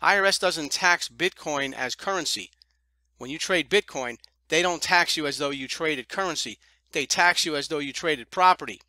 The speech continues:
And Bitcoin relies on a peer-to-peer network and encryption technology. Bitcoins are created by mining, which is basically solving math puzzles quickly with fast computers. Hey, Darius, give us one more.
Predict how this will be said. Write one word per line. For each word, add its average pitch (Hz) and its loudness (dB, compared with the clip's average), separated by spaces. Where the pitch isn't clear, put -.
And 139 -12
Bitcoin 180 2
relies 180 4
on 175 6
a 139 0
peer-to-peer 185 -2
network 165 2
and 127 -6
encryption 160 -6
technology. 156 0
Bitcoins 180 0
are 151 -4
created 160 0
by 135 2
mining, 151 0
which 143 -6
is 143 -10
basically 147 -4
solving 135 0
math 143 0
puzzles 120 -6
quickly 123 -4
with 127 -12
fast 131 2
computers. 127 -12
Hey, 208 2
Darius, 185 6
give 214 -2
us 185 -4
one 180 0
more. 175 -2